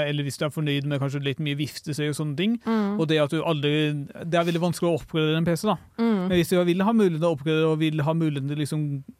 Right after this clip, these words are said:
Speaker 1: ha det dyreste utstyret, så får ikke det plass til laptop.
Speaker 2: Mm. Ja, Jo-, Jona-, nei, Jakob.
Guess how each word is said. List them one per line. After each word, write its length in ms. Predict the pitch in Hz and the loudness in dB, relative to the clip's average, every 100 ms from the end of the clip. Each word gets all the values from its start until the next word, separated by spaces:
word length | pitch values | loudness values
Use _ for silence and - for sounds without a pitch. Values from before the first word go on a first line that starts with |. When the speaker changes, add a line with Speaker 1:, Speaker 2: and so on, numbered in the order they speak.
| 190 151 | -10 -2
Speaker 1:
ha 140 | 156 151 | 0 0
det 460 | 151 151 147 147 | 0 0 0 -2
dyreste 420 | 156 147 131 160 143 | -2 -2 -4 -6 -6
utstyret, 320 | - 147 185 | -6 -6 -2
så 160 | 180 175 160 160 - - | -2 -2 -6 -14 -16 -18
får 300 | - - 151 | -10 -2 0
ikke 100 | 175 | 0
det 60 | 165 | 0
plass 180 | 143 - | -4 -6
til 80 | 156 | -8
laptop. 360 | 123 160 - | -8 -10 -6
Speaker 2:
Mm. 320 | 220 202 175 175 _ _ _ - | -2 -2 -2 -8 _ _ _ -6
Ja, 200 | 190 190 185 | -2 0 0
Jo-, 220 | 190 190 | -2 -2
Jona-, 280 | 180 180 185 | 0 -2 -2
nei, 320 | 185 170 160 170 - - | -2 0 -2 -4 -8 -4
Jakob. 400 | 156 165 202 | -4 -2 -6